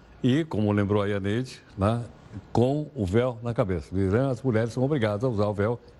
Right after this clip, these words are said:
em qualquer lugar, inclusive no estádio de futebol. Só estou explicando,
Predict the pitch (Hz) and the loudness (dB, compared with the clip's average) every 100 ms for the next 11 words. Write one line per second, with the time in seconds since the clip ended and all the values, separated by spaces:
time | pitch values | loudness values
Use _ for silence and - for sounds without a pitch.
0 | - 117 113 143 104 107 120 117 87 107 | -2 0 2 2 2 0 0 -2 0 -2
1 | 113 107 101 104 123 120 78 64 - - | -4 0 0 0 -4 -2 -2 -4 -10 -20
2 | - - - - - - - - - - | -20 -20 -20 -20 -20 -20 -20 -20 -20 -6
3 | 82 - 101 147 - 85 | -2 0 0 0 0 -2